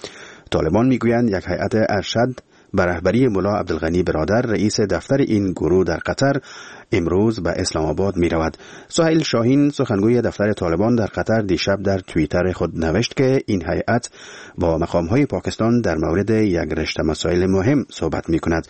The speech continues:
دونالد ترامپ، رئیس جمهور امریکا، اوایل ماه گذشته گفتگو با طالبان را لغو ساخت. این گفتگوها پس از آن لغو شد که زلمه خلیلزاد، نماینده خاص امریکا،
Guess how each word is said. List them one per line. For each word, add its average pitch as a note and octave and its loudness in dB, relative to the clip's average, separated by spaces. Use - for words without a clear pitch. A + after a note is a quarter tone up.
دونالد C3 2
ترامپ، B2+ 0
رئیس G#2+ 2
جمهور G#2 2
امریکا، G#2+ 0
اوایل F#2 2
ماه F2 0
گذشته E2+ 0
گفتگو G#2+ 0
با F#2+ -2
طالبان F2+ 0
را A#2 2
لغو G#2+ 0
ساخت. - -8
این A2 2
گفتگوها E2+ 0
پس - -2
از E2+ 0
آن A2+ 4
لغو G#2 2
شد D3 0
که D#3 2
زلمه A2 0
خلیلزاد، G2+ 0
نماینده F2 2
خاص C3 -2
امریکا، E2+ 0